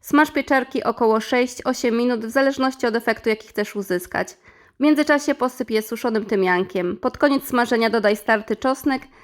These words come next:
i dobrze przemieszaj. Przesmaż czosnek z pieczarkami około jedną minutę.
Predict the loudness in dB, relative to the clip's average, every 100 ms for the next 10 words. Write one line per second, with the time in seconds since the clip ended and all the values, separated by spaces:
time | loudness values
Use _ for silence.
0 | _ -2 0 0 -2 -4 -2 0 -2 -2
1 | -4 -6 -2 -2 0 0 0 -6 -2 -4
2 | -4 -2 -2 0 0 0 0 2 4 4
3 | 2 2 2 0 -4 -6